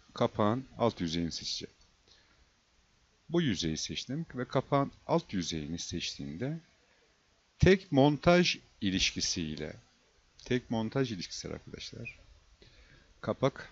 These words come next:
hareket ettirmeye çalışıyorum. Ee, iki adet, e, çakışıklık ve bir adet eş merkezlilik komutunu, e, bir defada otomatik algılayarak, e, uyguladı. Son derece zaman kazandırıcı ve pratik bir, e,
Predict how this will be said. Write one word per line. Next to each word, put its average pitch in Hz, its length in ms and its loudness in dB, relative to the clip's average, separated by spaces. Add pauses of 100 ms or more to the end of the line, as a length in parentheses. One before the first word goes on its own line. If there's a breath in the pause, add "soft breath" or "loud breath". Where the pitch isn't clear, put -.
(140)
hareket 98 300 -4
ettirmeye 113 260 -2
çalışıyorum. 101 720 -6 (1120 loud breath)
Ee, 50 160 -6 (200)
iki - 360 0
adet, 87 420 2 (160)
e, 90 320 -6
çakışıklık - 720 -4
ve 135 200 2
bir 135 180 2
adet 135 320 2
eş 143 240 0
merkezlilik 120 600 0
komutunu, 110 600 -2 (140)
e, 104 40 -10 (600)
bir 131 120 -2
defada 120 680 0
otomatik 104 520 -2
algılayarak, 82 680 -4
e, 76 380 -14
uyguladı. 92 340 -4
Son 131 300 -2
derece 107 300 2
zaman 113 360 2
kazandırıcı 131 540 0
ve 139 60 2
pratik - 540 -2
bir, 101 340 0
e, 85 460 -10